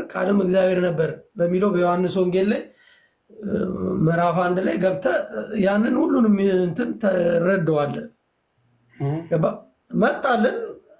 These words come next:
Speaker 1: እኛን ራሳችን ሊያድነን በቃ ግዴታ የእኛን ስጋ ለበሰ።
Speaker 2: ትክክል።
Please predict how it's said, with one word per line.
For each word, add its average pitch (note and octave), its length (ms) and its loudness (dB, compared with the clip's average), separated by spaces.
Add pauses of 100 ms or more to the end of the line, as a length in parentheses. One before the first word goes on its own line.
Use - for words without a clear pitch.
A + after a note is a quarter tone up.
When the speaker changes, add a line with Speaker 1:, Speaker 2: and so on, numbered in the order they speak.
Speaker 1:
እኛን A#3 440 2
ራሳችን A3 520 0
ሊያድነን G3+ 560 2
በቃ F#3+ 220 -2 (160)
ግዴታ F#3 360 0 (680)
የእኛን G3+ 320 2
ስጋ F#3 180 0 (120)
ለበሰ። D3 360 -2 (1900)
Speaker 2:
ትክክል። E4+ 280 0